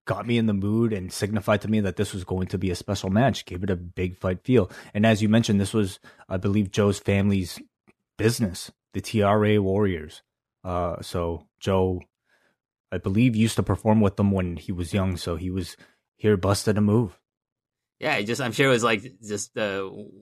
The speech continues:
Speaker 2: thirty minutes of, uh, rehearsal, and he was like, "Oh, I remember all this stuff. Let's go out. Let's go do it."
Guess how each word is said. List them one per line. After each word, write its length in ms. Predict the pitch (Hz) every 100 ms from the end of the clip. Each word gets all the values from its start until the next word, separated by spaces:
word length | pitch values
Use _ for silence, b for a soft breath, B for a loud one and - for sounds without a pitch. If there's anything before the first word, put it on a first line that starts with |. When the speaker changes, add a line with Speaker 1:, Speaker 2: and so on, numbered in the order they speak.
| _ _ _ _
Speaker 2:
thirty 220 | 151 131
minutes 300 | 135 131 127
of, 220 | 113 104
uh, 300 | 104 101 98 - _ _ -
rehearsal, 420 | 123 160 147 180
and 60 | 139
he 60 |
was 100 | 127
like, 160 | 127 117
"Oh, 180 | 214 220
I 100 | 151
remember 280 | 156 160 147
all 80 | 131
this 120 | 131
stuff. 140 | 135
Let's 160 | 123 120
go 100 | 131
out. 220 | 113 107
Let's 140 | 110 -
go 140 | 104
do 200 | 98 101
it." 180 | 101